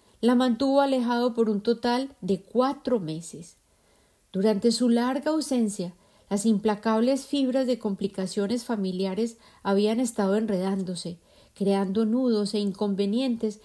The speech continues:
en los que ella también se vería implicada de manera inevitable. Sus hermanos mayores estaban considerando partir de Colombia para trabajar en los Estados Unidos. Germán,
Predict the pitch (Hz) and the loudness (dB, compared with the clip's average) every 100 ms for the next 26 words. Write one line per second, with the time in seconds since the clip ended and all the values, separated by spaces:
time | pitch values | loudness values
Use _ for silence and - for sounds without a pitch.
0 | _ 226 233 226 220 226 220 269 262 233 | _ 2 6 6 4 2 6 4 4 0
1 | 214 202 208 233 233 233 202 190 196 220 | -2 0 0 0 0 0 2 0 0 0
2 | 226 208 - 202 214 240 240 214 190 170 | -2 -4 -2 -2 -2 -4 -4 -2 -2 -2
3 | 165 190 220 - 226 180 160 156 - 151 | -4 -4 -4 -4 -2 0 -2 -4 -6 -8
4 | 151 - - _ _ _ _ _ _ _ | -8 -12 -14 _ _ _ _ _ _ _
5 | _ - 285 233 240 240 233 269 240 196 | _ -4 0 4 4 4 2 2 0 2
6 | 220 240 254 233 214 196 220 233 220 202 | 2 2 0 -2 0 -2 -2 -2 -2 0
7 | 185 180 180 180 233 208 202 202 170 220 | -2 -2 -4 -4 -2 -4 -2 -4 -2 -4
8 | 220 196 214 226 202 202 190 185 190 175 | -2 -2 -2 -2 -4 -6 -8 -6 -6 -6
9 | 175 214 240 - 226 196 190 170 160 165 | -4 -6 -6 -4 -2 -2 -6 -6 -6 -6
10 | 175 170 156 156 - 170 _ _ _ _ | -8 -8 -8 -8 -12 -16 _ _ _ _
11 | _ - 190 170 233 214 196 | _ -2 -2 2 2 2 -2